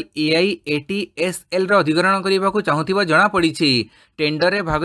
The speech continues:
ନେବାକୁ ଥିବା ୱାର୍ଲଡ ଗ୍ରୁପ ଏକ ଥାର୍ଡ ପାର୍ଟି ଗ୍ରାଉଣ୍ଡ ହ୍ୟାଣ୍ଡଲିଂ ବିଦେଶୀ କମ୍ପାନୀ ହୋଇଥିବା ବେଳେ ସେଲେବି ଏଭିଏସନ ହୋଲ୍ଡିଂ ତୁର୍କୀ ସ୍ଥିତ ଗ୍ରାଉଣ୍ଡ ହ୍ୟାଣ୍ଡଲିଂ କମ୍ପାନୀ ଓ ଆଇସ୍କ୍ୱାର୍ଡର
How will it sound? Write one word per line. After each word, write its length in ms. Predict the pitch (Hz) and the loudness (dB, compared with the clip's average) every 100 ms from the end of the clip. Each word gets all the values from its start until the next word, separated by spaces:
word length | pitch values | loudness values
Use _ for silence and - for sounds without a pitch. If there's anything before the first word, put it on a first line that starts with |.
| 185 | 0
ନେବାକୁ 260 | 175 190 | 0 -2
ଥିବା 220 | 190 196 202 | -2 0 2
ୱାର୍ଲଡ 240 | 156 151 156 | 4 2 0
ଗ୍ରୁପ 160 | 190 196 | -4 -4
ଏକ 120 | 190 196 | -6 -6
ଥାର୍ଡ 180 | - 156 | -2 -2
ପାର୍ଟି 240 | 170 185 180 | -2 -4 -6
ଗ୍ରାଉଣ୍ଡ 340 | 147 165 190 | 0 0 0
ହ୍ୟାଣ୍ଡଲିଂ 320 | 160 160 190 190 | -4 -4 -4 -4
ବିଦେଶୀ 320 | 151 160 185 | -2 -2 -2
କମ୍ପାନୀ 340 | 196 175 185 208 | -4 0 0 0
ହୋଇଥିବା 400 | 175 160 180 202 | 0 0 0 2
ବେଳେ 220 | 226 214 147 147 _ - _ | 4 4 2 -2 _ -20 _
ସେଲେବି 360 | - 151 165 180 | -4 -2 0 -2
ଏଭିଏସନ 400 | 190 190 185 208 185 | -2 -2 -4 -4 -2
ହୋଲ୍ଡିଂ 300 | 160 160 196 202 | 0 -2 -4 -4
ତୁର୍କୀ 300 | 156 185 208 | -2 -2 -4
ସ୍ଥିତ 260 | 202 233 208 151 147 - - _ 135 | -2 -2 4 4 4 -4 -20 _ -12
ଗ୍ରାଉଣ୍ଡ 420 | 127 151 190 202 | 0 0 0 -4
ହ୍ୟାଣ୍ଡଲିଂ 340 | 185 180 202 202 | -8 -6 -6 -4
କମ୍ପାନୀ 460 | 175 160 151 135 117 - | -2 2 2 2 -2 -4
ଓ 80 | 170 190 - | -4 -2 0
ଆଇସ୍କ୍ୱାର୍ଡର 640 | 156 151 - 190 196 190 | -2 -2 -6 -4 -2 0